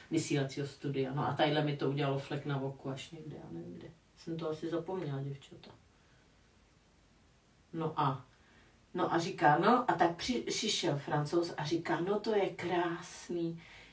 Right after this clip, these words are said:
Ten Francouz, když vás pozve na oběd, tak to je prostě pohodička, klídek, pomalu, oběd o pěti chodech. Ona říká, Čech, když vás pozve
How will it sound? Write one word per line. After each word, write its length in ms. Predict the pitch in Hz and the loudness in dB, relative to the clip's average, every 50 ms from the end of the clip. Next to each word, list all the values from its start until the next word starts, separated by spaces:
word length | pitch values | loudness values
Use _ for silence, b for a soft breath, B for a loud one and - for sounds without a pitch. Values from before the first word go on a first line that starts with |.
| B B | B B
Ten 200 | - - 226 226 | 2 4 4 4
Francouz, 600 | 214 - - 233 220 220 220 220 214 - 226 220 | 4 2 4 8 10 10 10 8 6 6 4 6
když 200 | 208 208 202 - | 6 6 4 6
vás 200 | 185 180 180 180 | 6 4 4 4
pozve 340 | - - 202 196 180 156 151 | 4 4 4 4 6 4 2
na 180 | 151 160 170 175 | 4 6 6 6
oběd, 520 | 170 170 180 175 165 - 175 170 165 165 | 6 6 4 4 6 8 8 8 8 6
tak 160 | 175 175 - | 4 0 0
to 80 | - 220 | 4 6
je 100 | 190 170 | 6 6
prostě 400 | - - - - - - - 170 - - - | 4 2 -4 -6 -4 -2 -2 -2 -2 -2 2
pohodička, 920 | - 185 170 165 160 165 160 156 151 151 151 151 - - - 160 156 - - | 4 6 8 8 8 8 8 8 6 4 0 -2 -2 -2 0 0 0 0 -2
klídek, 500 | - 233 208 202 180 165 160 156 160 - - | 0 0 2 4 4 6 6 4 4 2 0
pomalu, 680 | - 202 196 185 - 175 165 156 156 147 139 135 135 135 B B B B B B | 4 4 6 6 6 6 8 8 8 6 4 4 2 0 B B B B B B
oběd 380 | 202 196 175 190 196 180 - - | 4 4 8 10 8 8 8 4
o 80 | 175 | 0
pěti 400 | 160 - 170 165 156 - - 165 | 0 4 6 4 4 6 2 0
chodech. 720 | 160 - - - - 190 180 170 165 170 156 151 131 - - | 0 0 -4 0 2 4 4 4 6 8 8 8 6 4 0
Ona 120 | 175 160 156 | -2 -2 -2
říká, 300 | 156 - - 156 143 - - | -2 -2 2 2 2 2 2
Čech, 500 | - - 240 233 233 233 233 - - b b b b b b b b b b | 2 6 8 8 8 8 6 2 -6 b b b b b b b b b b
když 220 | 196 202 - 202 | 2 2 4 8
vás 240 | 202 196 190 - - | 8 8 8 8 4
pozve 600 | - 196 196 170 170 185 175 180 170 165 170 | 2 2 4 4 4 4 4 6 6 6 4